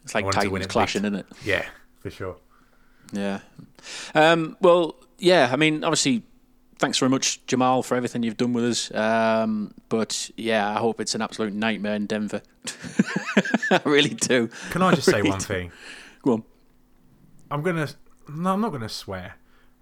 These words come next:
Speaker 2: but I think you're not a very nice or respectable person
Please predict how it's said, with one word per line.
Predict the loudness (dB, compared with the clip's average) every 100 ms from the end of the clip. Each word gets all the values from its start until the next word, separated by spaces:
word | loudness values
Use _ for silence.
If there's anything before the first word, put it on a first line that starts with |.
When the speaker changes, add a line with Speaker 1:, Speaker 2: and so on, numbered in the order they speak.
| _ 0
Speaker 2:
but | 0 0 -10 _ _ _ -8
I | -4 -4 -4
think | -8 -6 -6 -6 -14 -16
you're | -8 -6 -4 -4
not | -4 -6 -6
a |
very | -4 -2 -2 -2
nice | -4 -4 -4 -8 -12 -20 -20 _
or | -6 -6
respectable | -4 -6 -8 -8 -10
person | -4 -4 -4 -8 -12